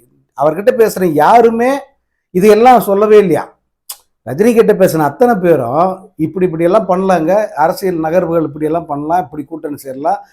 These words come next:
இ-, இப்படி, இப்படி இதெல்லாம் பண்ணா நம்ம ஆட்சிக்கு வந்துடலாம், ஆட்சியை பிடிச்சிடலான்ற அந்த மாதிரி தான் சொன்னாங்களே தவிர, பிராக்டிக்கலா இப்படி எல்லாம் நடக்க வாய்ப்பு இருக்கு. கொரோனா டைமு அது முடிஞ்ச பிறகும் கூட வந்து நான் மூன்றாவது, நான்காவது அலை வர வாய்ப்பு இருக்கு.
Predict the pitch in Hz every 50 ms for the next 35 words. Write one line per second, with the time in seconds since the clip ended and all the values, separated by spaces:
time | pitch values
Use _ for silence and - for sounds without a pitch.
0 | _ _ _ _ - 190 208 185 180 180 202 202 175 190 190 185 170 180 185 185
1 | 180 180 180 185 202 233 202 175 202 202 208 240 294 311 294 254 214 196 180 165
2 | - _ - 180 185 175 175 170 170 165 160 160 170 175 170 - 160 139 147 151
3 | 160 160 156 147 147 160 175 175 165 170 170 - 170 151 - 156 156 156 - 170
4 | 156 156 156 156 156 156 156 151 - - 120 123 147 180 185 196 208 208 208 220
5 | 208 202 170 160 156 165 160 151 143 127 123 127 120 113 110 110 110 123 139 139
6 | _ _ _ _ _ _ _ _ _ _ - 160 165 165 - - 170 170 175 175
7 | 185 202 214 214 214 147 135 117 123 131 143 143 160 165 151 131 127 147 156 147
8 | 151 135 131 123 120 110 - 117 110 107 127 156 156 - 123 123 143 151 151 143
9 | 135 - 123 110 110 110 113 131 151 175 - _ _ _ _ _ _ _ _ 131
10 | 139 143 131 127 156 175 202 208 220 175 185 175 170 165 170 160 156 151 175 180
11 | 180 175 156 147 143 156 170 202 208 202 - - 139 131 139 156 156 139 143 160
12 | 175 160 170 160 151 147 139 135 143 160 170 156 156 151 139 131 135 131 127 127
13 | 120 120 120 113 113 120 135 - - - 120 107 104 _ 127 143 156 160 160